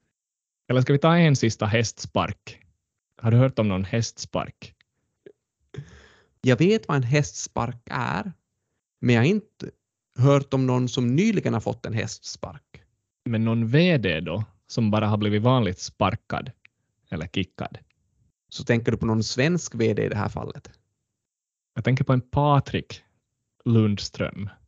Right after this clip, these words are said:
Speaker 1: från bolaget Renewcell.
Speaker 2: Och är det på det sättet att Patrik har fått sparken eftersom att han har gjort ett dåligt företagsköp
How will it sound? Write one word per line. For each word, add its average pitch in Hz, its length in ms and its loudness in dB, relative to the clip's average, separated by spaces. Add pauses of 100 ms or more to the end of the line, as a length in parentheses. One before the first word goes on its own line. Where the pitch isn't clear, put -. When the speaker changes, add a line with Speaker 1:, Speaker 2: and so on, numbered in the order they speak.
(800)
Speaker 1:
från 123 400 2
bolaget 107 800 0 (640)
Renewcell. 117 1160 2 (460)
Speaker 2:
Och 123 140 4
är 113 40 4
det 110 100 2
på 107 340 -2
det 120 320 0
sättet 156 400 -2
att 113 200 -6
Patrik 143 440 -4
har 135 80 -6
fått - 180 -4
sparken 123 880 -6 (100)
eftersom 113 560 -2
att 107 120 -2
han 104 80 0
har 101 80 0
gjort 104 400 0
ett 101 240 -4
dåligt 135 420 4
företagsköp 113 880 -2